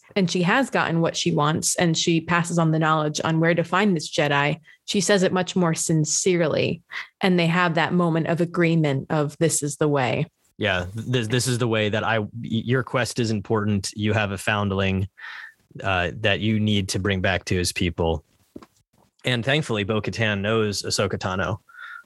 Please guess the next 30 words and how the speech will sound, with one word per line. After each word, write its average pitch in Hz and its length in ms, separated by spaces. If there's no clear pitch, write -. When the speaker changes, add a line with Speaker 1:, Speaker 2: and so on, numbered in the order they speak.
Speaker 2:
They 98 480
work 107 240
together 98 520
in 98 180
the 92 60
Clone 90 280
Wars. 87 420
They 92 160
know 87 160
each 85 160
other. 87 280
The 160 100
thing 254 280
that 160 260
I, 127 160
I - 80
really 131 360
appreciated 123 500
about 107 280
the 104 140
Ahsoka 107 460
episode 98 720
is 120 560
how 123 600
she 117 280
recognizes 104 1160
what 120 460
Grogu 120 480
means 113 540
to 107 600